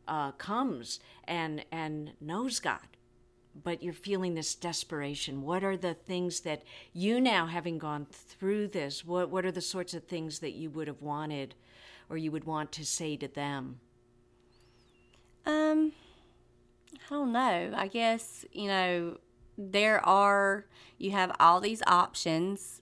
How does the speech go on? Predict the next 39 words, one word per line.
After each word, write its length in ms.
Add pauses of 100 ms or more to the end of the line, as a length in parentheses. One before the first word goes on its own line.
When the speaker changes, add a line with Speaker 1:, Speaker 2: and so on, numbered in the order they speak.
(100)
Speaker 2:
You 120
know, 220
you 240
don't 320
have 300
to 360 (480)
go 640
the 220
way 460
that 380
the 100
devil's 600 (220)
pushing 420
you 160
to 80
go. 460 (600)
Um, 640 (160)
you 140
know, 340
there's, 320 (240)
if 200
you 160
can't 540 (240)
take 240
care 180
of 60
baby, 260
there's 240
people 300
out 260
there 320
that 300
will, 600 (280)
would 180
love 280
to 60
have 280
your 120
baby, 460